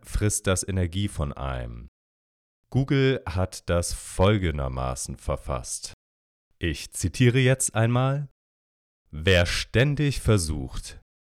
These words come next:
Erwartungen anderer zu erfüllen oder eine Rolle zu spielen, lebt in einem permanenten Zustand der kognitiven Dissonanz. Es ist anstrengend, sich zu verstellen.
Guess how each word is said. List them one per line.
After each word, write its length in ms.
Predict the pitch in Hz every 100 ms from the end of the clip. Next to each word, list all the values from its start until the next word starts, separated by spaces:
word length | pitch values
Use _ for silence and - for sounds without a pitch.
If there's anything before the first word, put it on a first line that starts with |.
| -
Erwartungen 880 | 92 90 80 110 143 135 127 120 107
anderer 520 | - 120 113 104 104
zu 160 | - 113
erfüllen 720 | 85 - 85 76 62 60 62 _ _ -
oder 220 | 92 95
eine 220 | 90 92
Rolle 440 | 92 80 110 110 87
zu 180 | - 78
spielen, 640 | - 78 67 62 58 60 _ _ _ _ _
lebt 300 | 85 107 -
in 140 | - 98
einem 300 | 95 98 92
permanenten 960 | - 117 131 127 117 98 98 - 92
Zustand 760 | - 98 87 - 85 85 - -
der 120 | 78
kognitiven 920 | - 107 - 104 95 - 98 90 78
Dissonanz. 920 | 90 87 - 76 69 58 - - - - _ _ _ _ _ _ _ _ _
Es 180 | - -
ist 240 | 113 - 110
anstrengend, 520 | 131 - - 127 117
sich 180 | 101 -
zu 120 | 104
verstellen. 720 | 113 - - 104 113 117 113